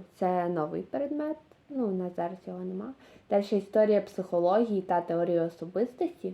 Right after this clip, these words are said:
теж новий предмет. Психодіагностика.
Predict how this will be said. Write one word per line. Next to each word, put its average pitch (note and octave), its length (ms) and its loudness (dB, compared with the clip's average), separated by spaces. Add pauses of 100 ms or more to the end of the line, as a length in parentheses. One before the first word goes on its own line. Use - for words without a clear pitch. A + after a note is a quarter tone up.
теж E3+ 240 -12
новий E3+ 300 -8
предмет. F#3 460 -8 (460)
Психодіагностика. G3 1200 4